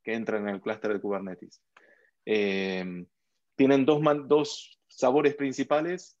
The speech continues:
Eh, uno es para cambiar los requests, para agregarles información, o sacarles, o enriquecerlos, y otro es para, eh, aceptar o rechazar. Entonces, por ejemplo, aceptar o rechazar se puede aplicar con reglas de seguridad,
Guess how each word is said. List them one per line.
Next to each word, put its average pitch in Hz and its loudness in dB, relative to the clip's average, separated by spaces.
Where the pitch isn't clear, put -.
Eh, 104 -6
uno 113 -4
es 104 -6
para 101 -4
cambiar 135 2
los 160 0
requests, 160 -4
para 113 -2
agregarles 107 0
información, 127 -4
o 110 -6
sacarles, 135 0
o 107 -2
enriquecerlos, 151 -2
y 135 4
otro 147 4
es 139 0
para, 120 2
eh, 117 -6
aceptar 117 -4
o 110 -2
rechazar. 101 -10
Entonces, 110 -12
por 107 -8
ejemplo, 117 -2
aceptar 120 0
o 117 2
rechazar 117 0
se 135 -2
puede 117 -2
aplicar 104 -4
con 104 -8
reglas 104 -2
de 101 -8
seguridad, 131 2